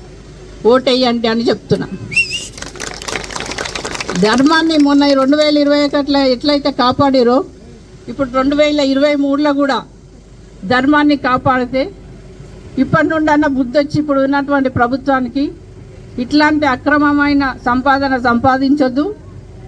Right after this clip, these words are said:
ఇట్లాంటి పైసలు ఇచ్చి ప్రజలను చెడగొట్టొద్దు అనే బుద్ధి అన్న వచ్చి,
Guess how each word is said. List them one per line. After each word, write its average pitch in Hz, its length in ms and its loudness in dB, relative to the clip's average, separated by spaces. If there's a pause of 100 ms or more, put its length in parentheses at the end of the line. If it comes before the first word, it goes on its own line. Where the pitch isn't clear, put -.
(240)
ఇట్లాంటి 294 440 2
పైసలు 294 500 0
ఇచ్చి 294 240 2
ప్రజలను 285 720 0
చెడగొట్టొద్దు 277 880 2
అనే 262 200 -2
బుద్ధి 233 300 -2
అన్న 277 180 0
వచ్చి, 262 240 -2